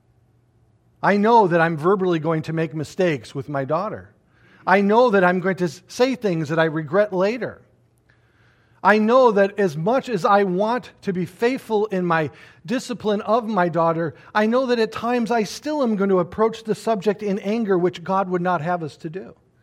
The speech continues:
But remember what we were told in the New Testament,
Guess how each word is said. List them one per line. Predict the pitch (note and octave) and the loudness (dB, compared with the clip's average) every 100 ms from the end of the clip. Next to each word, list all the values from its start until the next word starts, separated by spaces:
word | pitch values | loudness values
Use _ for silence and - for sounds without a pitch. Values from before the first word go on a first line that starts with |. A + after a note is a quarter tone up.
| _ _ _ _ _ _ _ _ _ _ _ _ _ _ _ _ _ _ _ _ _ _ _ - | _ _ _ _ _ _ _ _ _ _ _ _ _ _ _ _ _ _ _ _ _ _ _ -6
But | E3 | -4
remember | D3 C#3 C#3 F3 G3+ G3 G#3+ G3+ E3 | -4 -4 -2 0 0 0 -2 -2 -10
what | C#3 D3 D3 D#3+ - - - | -6 0 2 2 -4 -20 -14
we | C#3 | -8
were | C#3 C#3 | -6 -6
told | - D#3+ C#3 B2 A#2+ | -6 -4 -2 -2 -6
in | B2+ | -6
the | |
New | B2 C3 | -6 -6
Testament, | A#2 C3 B2 B2 G#2+ | -6 -6 -6 -10 -12